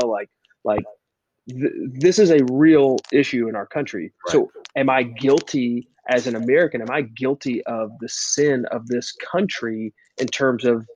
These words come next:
Speaker 1: the number of abortions that have been committed? H-, how do we think about that nuance, uh, maybe outside of woke theology, but just generally corporate guilt? Is that,
Speaker 2: Yeah.
Speaker 1: is that something we'd be guilty of?
Speaker 2: So I would say in one sense,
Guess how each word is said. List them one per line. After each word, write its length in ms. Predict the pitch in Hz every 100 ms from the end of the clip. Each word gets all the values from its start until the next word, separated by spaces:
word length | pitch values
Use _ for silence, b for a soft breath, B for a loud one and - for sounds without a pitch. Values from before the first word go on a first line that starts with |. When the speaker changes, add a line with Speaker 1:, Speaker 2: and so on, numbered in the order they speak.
| _ 123
Speaker 1:
the 200 | 123 123 123
number 240 | 127 127
of 100 | 131
abortions 460 | 127 131 139 135 110
that 80 | 110
have 100 | 98
been 120 | 101
committed? 300 | 104 98 -
H-, 80 | - 127
how 80 | 143
do 100 | 165
we 180 | 170 - -
think 180 | 156 156
about 320 | 143 131 - -
that 180 | 139 -
nuance, 680 | 139 143 143 113 113 110 - - b b 117
uh, 140 | 117
maybe 440 | 135 139 147 151 -
outside 500 | 131 143 - 139 131
of 120 | 117 123
woke 240 | 156 196
theology, 400 | 139 120 113 123
but 160 | 113 123
just 280 | 143 120 117 113
generally 720 | 123 151 190 139 110 104 95 -
corporate 420 | 147 147 127 120
guilt? 320 | 131 139 - _ _ _ _ b b -
Is 120 | 117
that, 220 | 123 107 92
Speaker 2:
Yeah. 40 |
Speaker 1:
is 60 | 131
that 140 | 127
something 240 | 131 131
we'd 180 | 127 131
be 100 | 131
guilty 360 | 127 139 123 104
of? 140 | - - _ _ _ _ _ _
Speaker 2:
So 240 | - 135
I 40 | 143
would 160 | 143
say 320 | 143 135 123 113
in 320 | - 107 101
one 220 | 110 113
sense, 440 | - 98 90 -